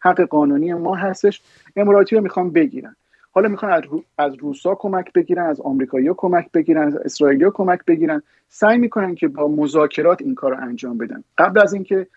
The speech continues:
ناوگان، اه، دریایی اسرائیل بیاد تو خلیج فارس.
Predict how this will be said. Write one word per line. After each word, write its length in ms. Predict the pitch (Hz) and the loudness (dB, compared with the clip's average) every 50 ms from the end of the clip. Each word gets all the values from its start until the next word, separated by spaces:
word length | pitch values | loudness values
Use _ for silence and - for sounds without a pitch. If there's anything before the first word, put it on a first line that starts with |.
| _ _ _ _ - | _ _ _ _ -8
ناوگان، 480 | 156 143 139 196 - - 165 180 370 170 | -6 -4 -4 -6 -8 -10 -10 -8 -6 -6
اه، 880 | 151 147 139 - - _ _ _ _ - - 156 147 139 139 131 127 | -6 -6 -8 -10 -16 _ _ _ _ -20 -16 -12 -10 -10 -10 -10 -6
دریایی 580 | 123 - 151 147 143 131 135 143 160 190 214 196 - - - _ - 151 - | -2 2 2 2 2 2 0 -2 -2 -2 -4 -6 -6 -10 -16 _ -14 -12 -10
اسرائیل 360 | - 147 - - 156 151 156 156 | -10 -10 -6 -4 -2 -2 -2 -2
بیاد 200 | 139 147 156 139 | -4 -6 -8 -8
تو 100 | - 147 | -8 -8
خلیج 400 | - - 139 131 135 - - 123 | -4 -4 -2 -2 -4 -6 -8 -12
فارس. 280 | - - - - _ | -14 -16 -20 -20 _